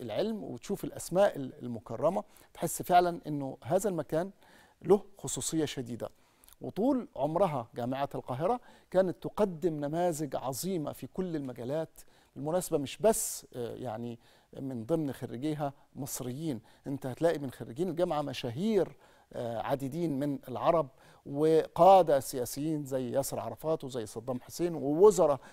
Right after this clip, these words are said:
في كل البلدان، آه، العربية. بالمناسبة حتى عمدة مدينة طوكيو باليابان اسمها يوريكو كويكي، أيضًا خريجة الجامعة، وكانت وزيرة دفاع قبل كده، اتخرجت في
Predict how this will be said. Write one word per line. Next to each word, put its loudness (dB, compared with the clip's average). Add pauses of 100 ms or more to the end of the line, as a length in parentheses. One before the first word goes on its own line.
(120)
في -8
كل 4
البلدان، 0 (260)
آه، -6
العربية. -2
بالمناسبة -4
حتى 0 (1000)
عمدة 8
مدينة -2
طوكيو -4
باليابان 4 (320)
اسمها 2
يوريكو -2
كويكي، 4 (420)
أيضًا 6 (220)
خريجة -6
الجامعة، 0
وكانت -6
وزيرة -4
دفاع 0
قبل -8
كده، -2 (180)
اتخرجت -2
في -6